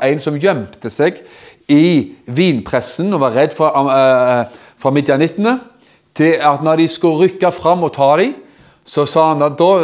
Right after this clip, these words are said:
når de skulle knuse leirkrokkene sine, ha faklene fram og kjøre på, så sier, sier han også da at, eh, "Nå skal dere rope et, et, et krigsrop", sier han. Det var det de ofte hadde, vet du, krigsrop.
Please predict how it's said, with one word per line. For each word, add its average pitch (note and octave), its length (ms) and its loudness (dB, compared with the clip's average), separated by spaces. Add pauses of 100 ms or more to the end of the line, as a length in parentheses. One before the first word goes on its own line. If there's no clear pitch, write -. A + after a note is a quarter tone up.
(100)
når D#3 480 0
de D3 100 -6
skulle - 220 -6
knuse D#3 340 -2
leirkrokkene D3+ 580 -2
sine, D#3 320 -4
ha D3 180 0
faklene D3 600 -2
fram F3+ 300 -2 (400)
og B2+ 80 -8
kjøre D3+ 380 2
på, E3 120 2 (460)
så F#3 460 0
sier, E3 680 2
sier E3+ 160 0
han D#3 80 -2
også D#3 240 -2
da D3+ 140 2
at, C#3+ 100 -2
eh, D3 220 -2 (180)
"Nå G#3 160 2
skal G3+ 220 0
dere G3 100 2
rope G3 560 2
et, - 160 -4
et, E3+ 240 -2 (140)
et D3+ 140 -10
krigsrop", C4 640 -4
sier G2+ 280 -4
han. - 80 -16 (580)
Det C#3+ 140 -10
var D#3+ 100 2
det F3+ 140 2
de F#3 80 4
ofte E3+ 240 0
hadde, D3+ 180 0
vet B2 60 -2
du, B2 100 -6
krigsrop. G#3+ 640 -4